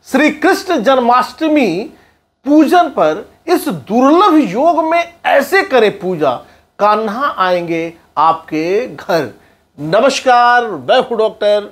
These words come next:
श्रीपति त्रिपाठी। श्री कृष्ण जन्माष्टमी पूजन में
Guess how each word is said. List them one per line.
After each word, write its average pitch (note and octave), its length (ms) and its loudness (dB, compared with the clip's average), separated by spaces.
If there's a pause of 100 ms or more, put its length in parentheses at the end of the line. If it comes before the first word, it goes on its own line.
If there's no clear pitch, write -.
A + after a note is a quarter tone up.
(120)
श्रीपति G3+ 600 -2 (420)
त्रिपाठी। C#3+ 560 0 (440)
श्री D#4+ 160 2
कृष्ण F4 800 0
जन्माष्टमी G#3+ 880 0 (1120)
पूजन E4+ 520 2 (200)
में E3+ 360 -4